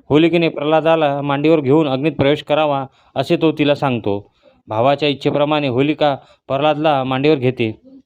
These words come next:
आणि बाजूला अग्नी पेटवण्याचा आदेश देते. मात्र या आगीत कधीही अग्नी जाळणार नाही असा वर मिळालेल्या होलिका जळून भस्म होते आणि प्रल्हाद सुखरूप अग्नीतून बाहेर येतो. त्यामुळे होलिकासारख्या दुष्ट प्रवृत्तींचे दहन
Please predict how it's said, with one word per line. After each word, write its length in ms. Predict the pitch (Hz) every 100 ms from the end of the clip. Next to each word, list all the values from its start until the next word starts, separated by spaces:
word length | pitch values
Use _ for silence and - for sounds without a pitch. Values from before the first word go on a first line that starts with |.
| _
आणि 160 | 143 156
बाजूला 380 | 135 135 156 139
अग्नी 200 | 139 151
पेटवण्याचा 500 | 143 147 143 139 135
आदेश 280 | 113 147
देते. 400 | 113 113 113 104 _ _ _
मात्र 420 | 147 156 139 131 123 _ _
या 200 | 160 156
आगीत 200 | 139 143 -
कधीही 300 | 139 139 175
अग्नी 280 | 151 139 147
जाळणार 420 | 131 139 147 151
नाही 400 | 143 147 165 123 - _ -
असा 200 | 127 147
वर 200 | 143 156
मिळालेल्या 540 | 143 147 151 156 151
होलिका 480 | 127 127 156 147 139 - _ -
जळून 240 | 135 156
भस्म 240 | 127 120 160
होते 440 | 135 127 107 104 _ _ _
आणि 180 | 120 135
प्रल्हाद 340 | 131 131 139 131
सुखरूप 360 | 123 156 135
अग्नीतून 380 | 127 127 139 143
बाहेर 240 | 107 120
येतो. 340 | 156 - 98 - _ _ _ _ _ _ -
त्यामुळे 340 | 170 180 175
होलिकासारख्या 680 | 131 151 170 165 170 160 160
दुष्ट 280 | 151 151
प्रवृत्तींचे 480 | 165 160 156 165 151
दहन 440 | 131 135 165 147